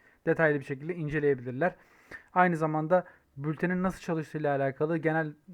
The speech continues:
e, bir videom var. Onun da linkini açıklama kısmına ekliyorum. Oradan tıklayıp onu da izleyebilirsiniz. Bülten hakkında, e, pek fazla aşina olmayanlar, daha fazla bilgi edinmek isteyenler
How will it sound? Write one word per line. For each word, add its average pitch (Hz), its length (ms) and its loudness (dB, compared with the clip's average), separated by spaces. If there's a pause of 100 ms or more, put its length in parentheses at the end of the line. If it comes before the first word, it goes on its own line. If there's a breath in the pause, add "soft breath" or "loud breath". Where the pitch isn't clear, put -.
(300)
e, 127 260 -10
bir 135 220 -8
videom 143 400 0
var. 160 120 0
Onun 160 280 -2
da 151 40 2
linkini 139 440 -4
açıklama 139 380 -6
kısmına 143 260 -8
ekliyorum. 143 400 -2
Oradan 143 360 -2 (360 loud breath)
tıklayıp 160 420 -2
onu 147 180 -4
da 147 60 0
izleyebilirsiniz. 139 680 -4
Bülten 147 220 -2
hakkında, 139 400 -2 (360 loud breath)
e, 127 260 -8
pek 160 140 -4
fazla 147 320 2
aşina 147 280 0
olmayanlar, 139 520 -2 (300 soft breath)
daha 151 140 8
fazla 135 320 -2
bilgi 131 200 -6
edinmek 127 280 -6
isteyenler 139 400 -4